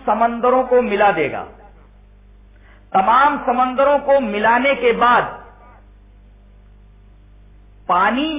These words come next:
جن اجزاء سے بنا ہے، ظاہر ہے کہ ہائیڈروجن کے دو حصے اور آکسیجن کا ایک حصہ، اور یہ دونوں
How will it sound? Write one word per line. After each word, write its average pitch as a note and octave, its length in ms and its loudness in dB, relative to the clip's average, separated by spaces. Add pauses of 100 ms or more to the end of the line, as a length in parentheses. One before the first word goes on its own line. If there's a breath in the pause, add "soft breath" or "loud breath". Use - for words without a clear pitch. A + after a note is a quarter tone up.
(880)
جن C4+ 420 -8
اجزاء G#3 480 0
سے C#4+ 100 -2
بنا G3+ 280 -2
ہے، A2+ 120 -10 (1600)
ظاہر F#3+ 260 0
ہے C4 80 4
کہ A3 180 -4
ہائیڈروجن A#3+ 520 0
کے C4 160 0
دو B3+ 140 4
حصے C4 300 0
اور C4+ 120 0
آکسیجن A#3 460 -4
کا B3+ 100 -4
ایک B3 200 0
حصہ، C3 320 -12 (320)
اور A3 180 2
یہ A#3+ 100 0 (100)
دونوں D4+ 240 2